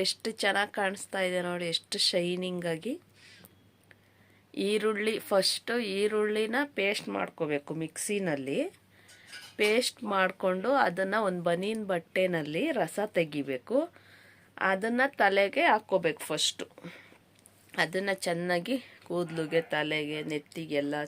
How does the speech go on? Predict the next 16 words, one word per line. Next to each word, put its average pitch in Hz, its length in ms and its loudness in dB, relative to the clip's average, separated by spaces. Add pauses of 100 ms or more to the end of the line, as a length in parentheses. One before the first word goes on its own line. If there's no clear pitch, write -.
(120)
ಚೆನ್ನಾಗ್ 147 460 -4
ಹಾಕ್ಕೊಂಡು, 151 640 -2 (1120)
ಆಮೇಲೆ 202 420 6 (360)
ಕೊಬ್ಬರಿ 185 340 4 (120)
ಎಣ್ಣೆ, 185 220 0 (200)
ಅದಕ್ಕೆ 180 340 -2 (120)
ವಿಟಮಿನ್ 175 520 -2 (160)
ಇ 190 60 0 (560)
ಕ್ಯಾಪ್ಸೂಲ್ 170 520 4
ಬರುತ್ತೆ, 143 340 0 (120)
ಮೆಡಿಕಲ್ 170 420 2
ಸ್ಟೋರಲ್ಲಿ 156 460 0
ಸಿಗುತ್ತೆ. 147 380 -2 (420)
ಅದನ್ನ 165 300 2 (720)
ಹಾಕಿ 170 260 6 (120)
ಚೆನ್ನಾಗ್ 170 320 4